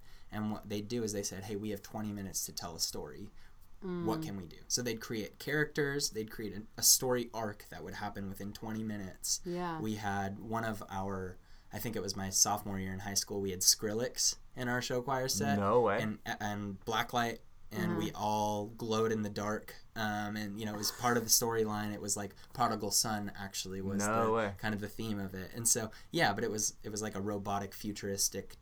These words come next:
Speaker 1: toy version of it. And
Speaker 2: Mm.
Speaker 1: anyways, they would tell these little, these stories that would happen within twenty minutes.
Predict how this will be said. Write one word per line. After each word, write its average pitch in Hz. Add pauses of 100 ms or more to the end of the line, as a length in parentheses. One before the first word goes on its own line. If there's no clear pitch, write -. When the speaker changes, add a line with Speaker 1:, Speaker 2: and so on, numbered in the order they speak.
Speaker 1:
toy 101
version 98
of 98
it. 98
And 180
Speaker 2:
Mm. -
Speaker 1:
anyways, 113
they 151
would 170
tell 208
these 147
little, 120 (460)
these 117
stories 143
that 101
would 104
happen 104
within 107
twenty 104
minutes. -